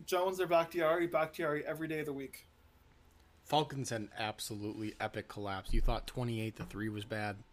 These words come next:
Speaker 2: This may have been worse, and I'm not kidding you. Even with Mike McCarthy's head up his own fucking ass.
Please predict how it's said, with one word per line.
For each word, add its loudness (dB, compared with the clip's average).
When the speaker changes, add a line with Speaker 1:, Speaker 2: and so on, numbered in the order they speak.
Speaker 2:
This -4
may -2
have -4
been -8
worse, -10
and -8
I'm -6
not -10
kidding -10
you. -10
Even 4
with 2
Mike -2
McCarthy's -4
head 2
up -4
his -6
own -4
fucking -12
ass. -10